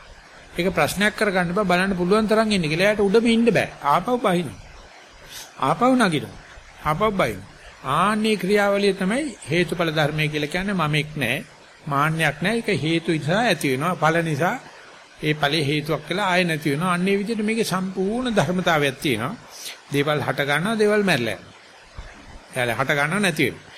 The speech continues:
මේක දිහා මගේ නෙවෙයි කියලා බලන්න පුළුවන් නම් gadu ගැනීමට දෙයක් නෑ. ඉතින් අපිට වෙලා තියෙන්නේ අර කරදරවල ඉඳලා, ඉඳලා, ඉඳලා කරදරයක් නැති වෙච්චාම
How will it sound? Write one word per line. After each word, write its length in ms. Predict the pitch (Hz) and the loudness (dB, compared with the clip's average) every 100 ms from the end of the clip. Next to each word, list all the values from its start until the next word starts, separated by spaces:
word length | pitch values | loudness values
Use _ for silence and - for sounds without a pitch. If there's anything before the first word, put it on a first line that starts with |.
| - - | -20 -6
මේක 180 | 180 196 | -2 0
දිහා 300 | 190 202 208 214 | 2 4 4 2
මගේ 480 | 170 160 185 190 | 0 2 6 6
නෙවෙයි 280 | 190 190 190 | 6 4 2
කියලා 240 | 180 185 170 | 2 0 0
බලන්න 380 | 180 190 190 | 0 0 0
පුළුවන් 280 | 185 208 220 | 0 0 0
නම් 160 | 240 254 | 0 0
gadu 180 | 196 196 | 2 2
ගැනීමට 340 | 190 190 196 | 2 0 -2
දෙයක් 220 | 185 156 | 0 0
නෑ. 200 | 156 131 - - - - - - - | -2 -6 -10 -20 -20 -20 -20 -20 -14
ඉතින් 180 | - 147 | -2 -2
අපිට 200 | 151 208 | 0 0
වෙලා 260 | 214 208 | 2 0
තියෙන්නේ 320 | 185 170 185 | 0 0 2
අර 120 | 185 185 151 - - - - | 4 4 2 -2 -20 -20 -14
කරදරවල 600 | - 147 165 185 185 185 | -2 0 2 2 4 4
ඉඳලා, 340 | 170 151 185 202 | 2 2 4 4
ඉඳලා, 300 | 190 196 185 | 4 2 2
ඉඳලා 400 | 170 214 131 127 - - - - - | 2 2 2 -2 -6 -20 -20 -20 -14
කරදරයක් 580 | - 151 175 185 185 165 | -2 0 2 2 2 2
නැති 260 | 160 160 | -2 0
වෙච්චාම 540 | 214 226 - 160 117 | 0 0 2 2 2